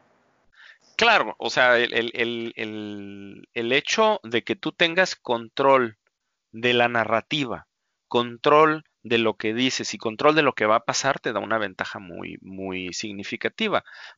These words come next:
Pero, pues, tú no puedes controlar, este, cómo expandirse la pandemia más que conciencia. Y ahí vamos a darle, si gustas, un quiebre a,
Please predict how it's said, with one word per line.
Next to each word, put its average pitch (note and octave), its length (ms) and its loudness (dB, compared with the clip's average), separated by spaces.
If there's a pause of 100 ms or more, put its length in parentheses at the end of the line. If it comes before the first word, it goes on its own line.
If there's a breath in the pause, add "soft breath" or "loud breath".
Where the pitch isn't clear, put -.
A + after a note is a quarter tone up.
(100)
Pero, A2+ 580 8 (140)
pues, - 260 -8
tú D3 100 -6
no F#3+ 120 -2
puedes D3 300 0
controlar, A2+ 760 2 (140)
este, G2+ 420 -8
cómo B2+ 240 -4
expandirse A2+ 460 -4
la A#2 80 -2
pandemia G#2 340 -8
más C3+ 180 -6
que - 120 -10
conciencia. F#3+ 840 -6 (640)
Y E3+ 200 6
ahí G3 240 6
vamos A#3 300 0
a G#3 40 2
darle, G3+ 260 4
si - 140 -6
gustas, F3+ 380 -8
un F#3+ 140 -8 (120)
quiebre D3 760 2 (760)
a, - 260 -10